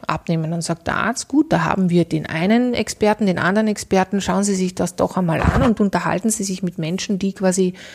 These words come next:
ähm, schon abgenommen haben. Ja, also so wie jetzt diese eine Un-, Unternehmen, wir beschäftigen uns halt mit anderen Organisationen, wie die das machen, aber dann holen wir uns auch eine Expertin rein und beschäftigen uns mit der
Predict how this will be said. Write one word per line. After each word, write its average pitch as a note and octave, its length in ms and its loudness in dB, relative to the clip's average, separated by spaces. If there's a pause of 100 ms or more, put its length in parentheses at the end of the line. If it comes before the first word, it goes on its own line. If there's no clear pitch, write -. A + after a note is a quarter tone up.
(420)
ähm, F#3 460 4
schon G3 180 0
abgenommen F#3+ 600 0
haben. B3+ 320 0 (300)
Ja, G3+ 240 -6 (180)
also - 160 -4
so E3 260 2
wie G3 200 4
jetzt - 280 0
diese F3 180 0
eine F3+ 280 2
Un-, G3 220 0
Unternehmen, F#3+ 760 2
wir E3+ 140 0
beschäftigen F3+ 500 0
uns F3+ 160 2
halt E3 140 -2
mit F3 140 -4
anderen F3 320 -2
Organisationen, F3 960 0
wie F3+ 60 2
die F3 120 2
das - 200 -4
machen, G3+ 360 -2
aber E3+ 180 0
dann E3 160 0
holen F3 180 4
wir E3+ 80 4
uns E3+ 140 -4
auch - 140 -4
eine E3 160 -4
Expertin - 520 -2
rein F3 300 -2
und D#3+ 260 -6
beschäftigen - 460 -6
uns D#3 220 -4
mit - 180 -6
der G#3 200 2